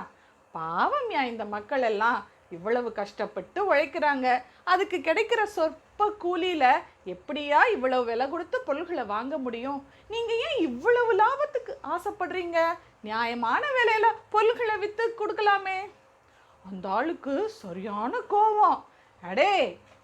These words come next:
வாங்க முடிஞ்சா வாங்கு, இல்லைன்னா போடா.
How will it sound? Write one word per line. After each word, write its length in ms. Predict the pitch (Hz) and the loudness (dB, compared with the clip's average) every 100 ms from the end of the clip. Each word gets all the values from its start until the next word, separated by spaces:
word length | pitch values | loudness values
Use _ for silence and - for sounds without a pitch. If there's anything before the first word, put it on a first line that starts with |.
| _ | _
வாங்க 480 | 185 202 247 294 277 | -2 2 2 2 2
முடிஞ்சா 440 | 220 202 190 240 440 453 | 0 -6 2 6 6 6
வாங்கு, 520 | 349 415 427 359 359 392 - - - | 4 4 4 2 4 2 -2 -16 -6
இல்லைன்னா 600 | 302 508 508 359 247 349 539 - | -2 2 2 2 2 0 -2 -4
போடா. 520 | 233 247 370 359 185 | 4 6 8 6 2